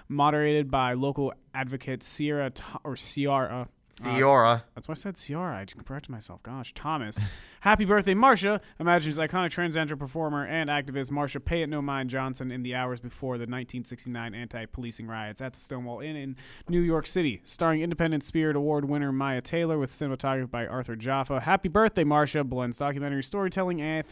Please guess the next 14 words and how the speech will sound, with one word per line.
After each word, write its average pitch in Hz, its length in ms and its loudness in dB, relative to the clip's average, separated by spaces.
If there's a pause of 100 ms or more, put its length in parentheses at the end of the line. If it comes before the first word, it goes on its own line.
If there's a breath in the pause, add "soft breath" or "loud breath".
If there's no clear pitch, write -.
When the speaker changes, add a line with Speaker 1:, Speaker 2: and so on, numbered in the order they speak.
Speaker 1:
historical 147 540 -4
fiction 170 440 -2
to 151 240 -2
encount-, 147 500 -4
or, 120 220 -8
sorry, 113 300 -10 (300 soft breath)
to - 120 -6
counter 180 460 -2 (340 loud breath)
the 147 140 0
endemic 151 500 -2
erasure 127 680 -4 (200)
of 123 60 -10
trans 139 340 -4
women 123 360 -2